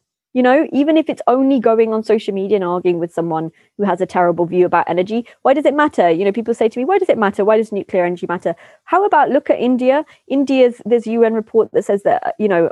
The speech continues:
forty percent of India won't have access to clean water within my lifetime, within my lifetime. And you just think, "All right, what are the solutions?" Maybe desalination is a solution. Guess what that needs? That needs vast amounts of energy, that needs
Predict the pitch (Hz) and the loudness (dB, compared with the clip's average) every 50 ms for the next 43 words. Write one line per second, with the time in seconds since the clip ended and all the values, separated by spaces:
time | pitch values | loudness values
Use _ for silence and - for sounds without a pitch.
0 | - - 254 247 226 - 226 - 240 - 233 - 185 202 196 220 202 190 165 156 | -4 -4 -4 -4 -4 -4 -6 -6 -4 -2 -2 0 0 0 0 2 2 2 2 2
1 | 160 147 180 175 - 107 156 190 - - 180 180 175 - - - - - 180 180 | 0 -2 -2 -2 0 0 0 0 -2 -4 -6 -6 -6 -10 -18 -10 -6 -4 -4 -2
2 | 175 190 196 196 - - 143 147 160 - - 214 277 285 392 415 415 359 294 294 | -2 -2 -2 -2 -2 -2 -4 -4 -4 -6 -4 -4 -2 0 0 0 2 2 2 2
3 | 302 302 294 277 277 294 277 - - 196 156 139 - - - - 196 220 208 233 | 4 4 4 2 2 0 -2 -4 -6 -6 -6 -6 -8 -12 -8 -4 0 2 2 2
4 | 240 226 220 208 185 180 175 170 175 - - 165 151 131 139 - _ _ _ _ | 2 2 0 0 0 0 0 -2 -4 -6 -8 -8 -8 -8 -10 -14 _ _ _ _
5 | _ _ _ _ _ _ - 254 254 262 269 277 269 262 254 - - _ _ _ | _ _ _ _ _ _ 0 2 2 2 2 2 0 -2 -2 -6 -12 _ _ _
6 | _ _ - 240 277 294 311 302 - - 311 285 - - 370 311 196 175 202 208 | _ _ -8 -6 -4 -4 -4 -6 -4 -4 -4 -2 0 0 2 2 4 2 2 0
7 | - _ _ _ _ _ _ _ _ _ _ 220 233 285 - 226 277 269 - 269 | -2 _ _ _ _ _ _ _ _ _ _ -4 -2 0 2 2 0 0 -2 -2
8 | 269 269 254 - 202 170 170 170 160 - _ _ _ _ _ _ _ - 185 175 | -2 -2 -2 -2 -2 -2 -2 -4 -8 -12 _ _ _ _ _ _ _ 0 0 0
9 | 180 190 - 202 208 - 233 214 220 233 269 370 370 - 311 220 202 190 190 - | 0 0 -4 -6 -4 -2 0 2 2 4 4 2 2 2 0 -2 -2 -2 -4 -4
10 | - 180 170 175 - - 170 160 165 165 - - 269 285 - - 311 262 - 277 | -2 0 0 0 0 -2 -2 -2 -4 -4 -2 -2 -4 -2 -2 -2 -2 0 0 0
11 | - - 240 262 277 214 160 - - - _ _ _ _ - 233 240 285 285 240 | -2 0 0 0 2 0 0 -2 -6 -14 _ _ _ _ -2 0 2 2 2 0
12 | - 185 202 294 339 - 285 277 262 - - - - - - 262 254 254 247 226 | -2 -6 -10 -6 -2 -2 0 0 -2 -6 -14 -20 -6 -4 -2 -2 -2 -2 -2 0
13 | 190 170 - - - - 190 190 - 185 190 196 190 190 196 208 220 - _ _ | -2 -2 -4 -6 -10 -6 -4 -2 0 0 0 0 -2 -2 -4 -4 -4 -6 _ _
14 | _ - 220 - 254 240 220 - | _ -2 0 0 0 0 -2 -4